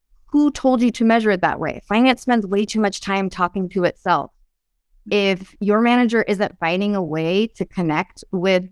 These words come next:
the movements that you're following, if you're, you know, if you're, like, a retail investor, then, you know, there's probably some things they're going to miss. So I think that in our case,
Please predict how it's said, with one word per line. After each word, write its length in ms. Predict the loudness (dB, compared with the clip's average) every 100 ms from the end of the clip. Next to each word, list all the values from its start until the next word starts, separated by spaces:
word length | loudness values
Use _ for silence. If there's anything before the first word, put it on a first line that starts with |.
| -6
the 160 | -2
movements 720 | 0 0 -2 0 0 0 -2 _
that 160 | -2 0
you're 180 | -2 -4
following, 720 | -4 -2 0 0 2 2 0
if 160 | 0
you're, 280 | -2 0 0
you 140 | 0 -4
know, 120 | -4
if 60 | -4
you're, 140 | -2
like, 160 | 0 -2
a 60 | -4
retail 400 | -6 -4 -2 -2
investor, 580 | -2 -4 -2 -4 -4 -8 _ _ _
then, 280 | 0 2 2
you 80 | 0
know, 180 | 2 0
there's 240 | -2 -4
probably 500 | _ -4 -2 0 -2
some 160 | 0 0
things 220 | 2 0
they're 140 | 0
going 320 | -2 -4 -4 -6
to 120 | -6
miss. 220 | -6 -12 _ _ _ _ _ _ _ _ 0
So 440 | 2 2 0 -4 -4
I 80 | -4
think 360 | 0 0 0 _
that 440 | 2 4 2 0 _ _ _ _ _ _
in 200 | -4 -2
our 300 | -2 0 0
case, 340 | -2 -4 -4